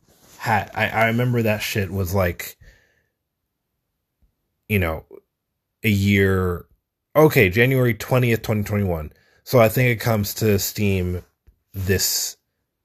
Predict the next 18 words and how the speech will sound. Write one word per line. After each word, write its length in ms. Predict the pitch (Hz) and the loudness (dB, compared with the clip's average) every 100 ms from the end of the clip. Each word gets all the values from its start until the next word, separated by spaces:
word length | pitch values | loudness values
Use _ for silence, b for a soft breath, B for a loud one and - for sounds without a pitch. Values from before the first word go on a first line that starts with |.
| _ _ _ - | _ _ _ -12
January. 800 | 101 107 98 90 82 80 78 82 _ _ _ _ _ _ _ _ _ _ _ _ - | 0 2 2 0 -2 -4 -6 -12 _ _ _ _ _ _ _ _ _ _ _ _ -2
Hitman 400 | 127 139 127 123 | 0 2 2 2
three 200 | 123 110 | 0 0
Steam 280 | - 117 | 0 -2
release 340 | 110 101 95 - | 2 2 0 -4
date. 260 | 80 - - _ _ _ _ _ _ _ _ - | -10 -14 -18 _ _ _ _ _ _ _ _ 2
January 360 | 143 160 156 | 4 6 4
twentieth, 520 | - 143 135 123 123 - _ | 2 0 0 0 -2 -6 _
twentieth, 380 | - 135 123 110 | -4 0 0 0
twenty 240 | - 110 98 | 0 -2 0
twenty-two. 480 | 95 92 - - - _ _ _ - | -2 -4 -6 -12 -14 _ _ _ -12
That's 140 | 92 | -6
a 40 | |
lot 200 | 95 92 | -4 -2
of 100 | 90 | -4
twos. 320 | - 90 - - _ _ _ _ _ _ _ _ _ _ _ _ _ _ _ | -8 -12 -12 -16 _ _ _ _ _ _ _ _ _ _ _ _ _ _ _
Okay, 240 | 107 95 85 | -6 -2 -2
awesome. 500 | 87 87 - 98 | -2 -4 -8 -14